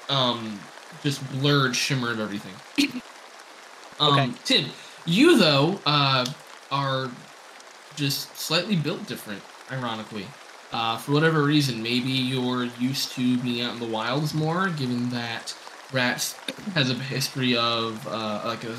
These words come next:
Speaker 1: more urban background than you. But whatever the case, you are able to make out what is clearly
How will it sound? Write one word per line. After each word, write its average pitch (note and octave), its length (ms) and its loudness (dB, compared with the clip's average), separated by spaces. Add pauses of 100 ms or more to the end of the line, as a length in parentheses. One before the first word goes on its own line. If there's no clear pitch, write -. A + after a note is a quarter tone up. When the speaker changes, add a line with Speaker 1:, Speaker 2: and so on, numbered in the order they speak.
Speaker 1:
more A#2+ 200 -2
urban B2 240 0
background D#3 380 2
than F#3 80 0
you. A#3 200 0 (540)
But D3+ 100 6
whatever G#3+ 260 8
the G3+ 60 4
case, E3 500 0 (320)
you F#3 200 4
are G#3+ 120 8
able G3 120 6
to F#3+ 180 2
make E3 360 4
out D3 340 4
what C#3 180 2
is C3 200 0
clearly F3 920 0